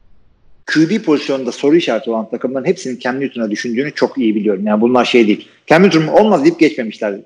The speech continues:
İlla ki değerlendirmişlerdir bir masa etrafında oturup.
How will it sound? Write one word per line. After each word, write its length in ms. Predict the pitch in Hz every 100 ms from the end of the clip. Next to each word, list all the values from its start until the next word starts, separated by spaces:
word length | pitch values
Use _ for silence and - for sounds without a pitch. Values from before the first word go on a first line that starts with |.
| _
İlla 300 | 226 196 143
ki 120 | 135
değerlendirmişlerdir 840 | 131 127 123 120 110 110 - 110 104
bir 120 | 117
masa 240 | 123 117
etrafında 400 | 117 120 110 113
oturup. 220 | 110 131